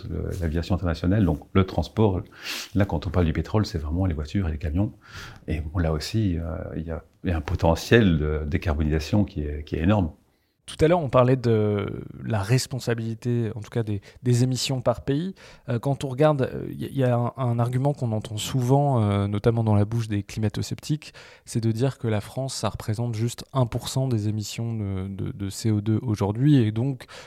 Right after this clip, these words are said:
Speaker 2: finalement que c'est pas vraiment, euh, aux Français, que c'est les meilleurs élèves de la classe de s'occuper de ces questions-là. Euh, historiquement, quelles sont les, les responsabilités,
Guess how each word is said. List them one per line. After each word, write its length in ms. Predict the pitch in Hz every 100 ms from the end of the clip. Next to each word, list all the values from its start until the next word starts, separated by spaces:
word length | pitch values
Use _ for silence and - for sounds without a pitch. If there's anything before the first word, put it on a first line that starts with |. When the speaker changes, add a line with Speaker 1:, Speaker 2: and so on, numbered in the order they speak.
| -
Speaker 2:
finalement 560 | - 120 113 117 139
que 80 | 131
c'est 100 | 117
pas 160 | 110 110
vraiment, 560 | 107 110 110 120 117 101
euh, 140 | 98 95 - - _
aux 100 | 139
Français, 720 | 123 - 107 113 - 123 127 127
que 100 | 107
c'est 140 | -
les 80 | 107
meilleurs 300 | 110 110 107
élèves 220 | 107 104
de 80 | 104
la 120 | 98
classe 380 | 98 113 117 110
de 80 | 107
s'occuper 560 | 95 - 107 - -
de 60 | 113
ces 140 | -
questions-là. 580 | 107 113 - 113 120 156 - - - -
Euh, 100 | 120 131
historiquement, 640 | 156 - 151 143 - 170 190
quelles 220 | 151 127
sont 220 | - 175
les, 280 | 151 110 101
les 200 | 104 104
responsabilités, 840 | 104 131 - 123 120 117 135 170